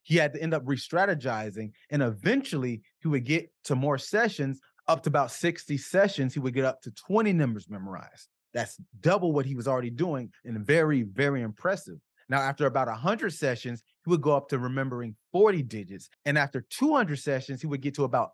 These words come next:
eighty digits remembered. Now you're thinking, "One, that's, that's, that's amazing. Remember that many digits." Most people can't do six or seven, like I said.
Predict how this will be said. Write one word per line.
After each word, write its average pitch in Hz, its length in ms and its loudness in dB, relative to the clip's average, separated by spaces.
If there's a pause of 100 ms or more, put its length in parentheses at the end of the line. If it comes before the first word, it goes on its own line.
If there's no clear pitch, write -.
(160)
eighty 147 420 2 (160)
digits 117 380 -8
remembered. 104 580 -2 (220)
Now 143 80 -4
you're 151 100 0
thinking, 110 360 -2
"One, 120 400 0
that's, 127 280 -8 (120)
that's, 123 180 -8 (160)
that's 127 160 -6
amazing. 120 460 -2 (180)
Remember 117 360 -4 (100)
that 147 260 -2
many 139 280 -2 (140)
digits." 135 520 0 (260)
Most 156 160 2
people 147 180 -4
can't 135 300 -4
do 120 320 -2
six - 480 -8
or 127 60 -6
seven, 151 400 2
like 95 160 -8
I 101 80 -10
said. 147 380 -2